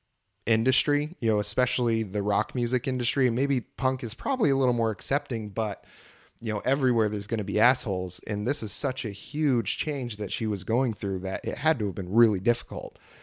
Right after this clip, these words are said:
So keeping those things inside and dropping these little hints throughout the albums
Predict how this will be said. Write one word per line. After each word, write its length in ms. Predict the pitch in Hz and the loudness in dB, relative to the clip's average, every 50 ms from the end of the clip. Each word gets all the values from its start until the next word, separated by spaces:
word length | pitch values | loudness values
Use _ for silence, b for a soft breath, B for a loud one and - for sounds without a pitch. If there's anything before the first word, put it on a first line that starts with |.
| B B B | B B B
So 200 | - - 123 107 | -4 0 0 0
keeping 420 | - - - 175 160 - 151 135 | 0 -2 -6 -6 -4 -4 -4 -2
those 180 | 123 117 113 107 | 0 0 -2 -2
things 300 | - - 113 110 104 98 | -2 -2 -2 -2 -2 -2
inside 500 | 104 98 95 - - 131 135 139 127 113 | -4 -4 -4 -2 2 4 4 4 4 2
and 120 | 107 104 | 0 -2
dropping 380 | 98 110 107 113 127 - 117 110 | 0 0 0 0 0 0 -4 -4
these 180 | 107 98 92 101 | -4 -4 -4 -4
little 160 | 101 87 92 | -4 -4 -4
hints 500 | - - - 123 117 110 - - - - - _ _ _ _ _ _ _ _ _ _ _ _ _ _ _ - 120 - | -8 -2 2 2 2 2 0 -6 -8 -8 -10 _ _ _ _ _ _ _ _ _ _ _ _ _ _ _ -14 -8 -2
throughout 320 | - 127 120 117 104 - | 2 2 4 4 2 -2
the 120 | - 104 101 | -4 -2 2
albums 400 | 113 127 131 123 110 101 101 | 2 2 2 2 -2 -4 -4